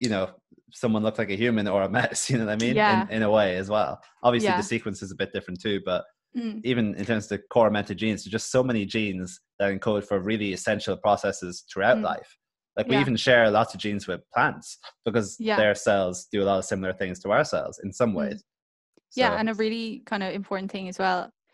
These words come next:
Speaker 2: if you're gonna say that, I think, is to say that even though we have the same genes, they can also be regulated differently.
Speaker 1: Exactly,
Speaker 2: Um, so you
Speaker 1: yes.
Speaker 2: can produce, like, more or less of something, um, for example, less hair <laughs> from human to chimps and things
Speaker 1: Yeah.
Speaker 2: like that. So,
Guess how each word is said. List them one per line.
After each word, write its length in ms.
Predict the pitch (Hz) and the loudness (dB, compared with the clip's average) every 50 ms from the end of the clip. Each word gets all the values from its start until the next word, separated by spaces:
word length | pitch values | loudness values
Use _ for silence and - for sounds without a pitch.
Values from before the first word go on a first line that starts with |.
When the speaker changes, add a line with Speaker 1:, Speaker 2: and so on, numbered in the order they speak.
| _ _ - | _ _ -10
Speaker 2:
if 200 | - 196 196 - - | -8 -8 -8 -6 -8
you're 80 | 196 | -6
gonna 160 | 190 190 190 180 | -6 -6 -8 -6
say 220 | - - 196 190 | -4 -2 -2 0
that, 260 | 185 196 202 202 185 | 2 2 2 2 2
I 60 | 185 | 0
think, 280 | 180 - 190 185 185 - | -4 -6 -6 -8 -6 -6
is 140 | 196 185 - | -8 -8 -8
to 80 | - | -10
say 300 | 196 - - 190 185 180 | -10 -6 -4 -4 -4 -2
that 360 | 180 180 180 175 190 185 - - _ _ _ _ _ _ _ - | -2 -2 -2 -2 -4 -6 -10 -16 _ _ _ _ _ _ _ -4
even 220 | 226 214 220 214 | -4 0 0 2
though 120 | 214 196 196 | 4 4 2
we 80 | 208 | 2
have 180 | 196 202 202 185 | 2 0 0 0
the 60 | 196 | 0
same 260 | 190 - 202 202 196 | -6 -4 -4 -4 -4
genes, 280 | 185 202 202 196 190 - | -4 -4 -6 -6 -6 -4
they 120 | - 196 | -4 -4
can 120 | 190 - 202 | -4 -2 -2
also 200 | 202 208 - 202 | -4 -2 -4 -6
be 140 | 190 202 196 | -8 -6 -4
regulated 560 | 185 180 180 202 220 208 190 190 185 190 185 | -2 0 0 0 0 0 0 0 -2 -2 -4
differently. 560 | - 190 - - 190 196 - - 190 190 196 _ - - - | -6 -8 -10 -8 -12 -12 -10 -10 -10 -10 -12 _ -18 -12 -6
Speaker 1:
Exactly, 640 | 107 104 98 - 101 95 98 95 - 92 92 - | -6 -4 -2 2 2 4 4 2 2 -2 -6 -6
Speaker 2:
Um, 60 | - | -6
so 180 | - - - 214 | -6 -2 0 0
you 160 | 208 208 208 | 0 0 -2
Speaker 1:
yes. 20 | |
Speaker 2:
can 140 | - 226 214 | -2 -2 -2
produce, 400 | 214 233 202 - 220 208 208 196 214 | -2 -2 -4 -2 -2 -2 -2 0 0
like, 140 | 185 185 - | -2 0 0
more 260 | 208 202 190 180 175 | 0 0 2 2 2
or 60 | 175 190 | 0 2
less 260 | 226 254 262 254 - | 2 0 0 0 -6
of 80 | 240 - | -12 -12
something, 760 | - - 226 214 - 233 214 208 208 202 202 196 202 202 202 _ - - - - _ - | -8 -8 -8 -6 -4 -2 -2 -2 -2 -2 -2 -4 -4 -6 -10 _ -20 -20 -20 -16 _ 0
um, 560 | 208 202 196 190 185 180 175 175 180 - - - _ _ _ 240 - _ - | 2 2 4 2 0 -2 -6 -8 -10 -12 -14 -16 _ _ _ -20 -20 _ -10
for 60 | 202 | -8
example, 380 | 196 - 180 180 180 - 214 220 208 | -6 -6 -6 -6 -4 -4 -6 -6 -4
less 240 | 196 190 190 - - | -6 -6 -6 -6 -4
hair 280 | 349 370 320 - 208 - | -2 -2 -2 -2 -2 -2
<laughs> 400 | 214 - - 320 285 302 277 - | -2 2 6 8 8 8 6 2
from 180 | - 233 226 240 | 0 0 0 4
human 300 | 247 247 208 208 214 247 | 4 4 2 4 2 0
to 100 | - 277 | 0 0
chimps 400 | 247 - 254 202 190 214 - - | 0 2 2 2 2 0 -4 -6
and 200 | 202 190 190 - - - - - - | -8 -8 -8 -10 -12 -16 -18 -14 -4
things 140 | - 311 311 | 0 2 4
Speaker 1:
Yeah. 40 | 294 | 6
Speaker 2:
like 160 | 285 254 254 | 4 4 6
that. 260 | 247 214 175 196 - - | 4 2 2 2 -2 -10
So, 360 | - - 202 190 190 190 190 | -2 0 2 4 4 2 0